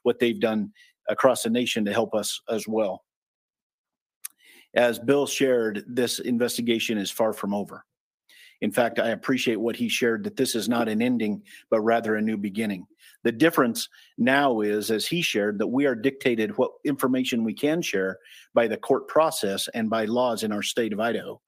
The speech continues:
And so we will share, as he shared, um, Mister Thompson, uh, is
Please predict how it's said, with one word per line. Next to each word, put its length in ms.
And 160
so 180
we 180
will 160
share, 280
as 100
he 140
shared, 380
um, 460
Mister 260
Thompson, 380
uh, 300
is 220